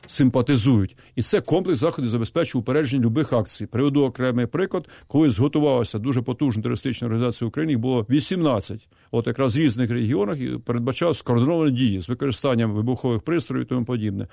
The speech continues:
Відповідно, розроб-, отримана інформація з-за кордону про це, встановлені ці центри, встановлені виконавці, і прямо були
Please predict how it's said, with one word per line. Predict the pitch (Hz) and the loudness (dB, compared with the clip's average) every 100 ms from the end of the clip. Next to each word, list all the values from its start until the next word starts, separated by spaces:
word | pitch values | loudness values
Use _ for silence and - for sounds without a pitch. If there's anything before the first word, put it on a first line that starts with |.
| - - - | -18 -20 0
Відповідно, | 135 139 156 151 127 117 113 - _ | 2 4 4 6 6 4 0 -8 _
розроб-, | 120 131 110 131 139 | -2 0 0 0 0
отримана | 123 143 123 120 | 0 2 2 2
інформація | 110 123 117 - | 0 0 0 -2
з-за | 95 107 | -4 -2
кордону | 120 117 95 113 156 | 0 0 2 0 0
про | 175 | -4
це, | 160 180 175 - - - _ | -4 -4 -6 -10 -20 -20 _
встановлені | - 160 185 170 | -4 0 2 2
ці | 147 107 | 2 -4
центри, | - 151 156 151 | 0 0 0 -8
встановлені | - 180 180 135 | -4 -2 2 0
виконавці, | 110 123 165 - 156 - - _ | 0 0 0 -2 -8 -10 -18 _
і | 156 151 - - | 2 2 0 -2
прямо | 123 151 127 | 2 4 4
були | 110 123 113 | 2 0 0